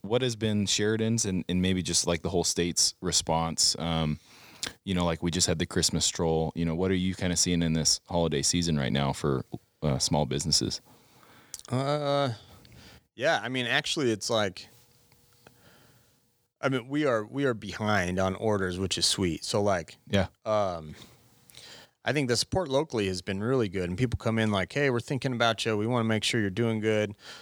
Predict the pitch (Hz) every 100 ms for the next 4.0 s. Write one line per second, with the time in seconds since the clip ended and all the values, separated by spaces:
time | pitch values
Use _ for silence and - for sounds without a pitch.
0 | - 98 87 104 120 123 101 120 131 -
1 | 113 107 117 110 95 95 95 - 101 90
2 | 82 98 92 87 85 92 104 90 82 104
3 | 110 107 110 104 98 98 - 101 101 95